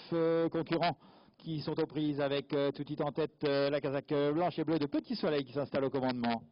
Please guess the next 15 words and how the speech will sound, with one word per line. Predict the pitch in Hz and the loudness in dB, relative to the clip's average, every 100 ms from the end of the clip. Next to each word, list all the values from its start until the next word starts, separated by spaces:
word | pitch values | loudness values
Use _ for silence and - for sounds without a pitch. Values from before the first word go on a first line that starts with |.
| - - - - - - | -20 -20 -20 -20 -20 -6
Petit | 107 117 | -4 -2
Soleil | 135 127 131 127 | 0 2 2 2
est | 123 123 | 2 2
très | 120 131 | 0 -2
bien | 127 | 0
parti | 120 120 - 147 147 143 | 0 -2 0 2 2 2
avec | 131 131 - 143 - | 2 -2 -2 -4 -2
Abakan, | 226 214 - 135 131 | -2 0 0 0 2
euh, | 131 127 127 | 2 2 2
dans | 127 | 0
son | 127 135 | -2 -4
sillage. | - 123 117 113 113 110 113 | -2 0 2 2 2 0 0
Tonight | 131 123 123 120 131 | 0 -2 0 0 -2
in | 123 | 0
Brion, | 123 127 131 135 | 0 0 0 -2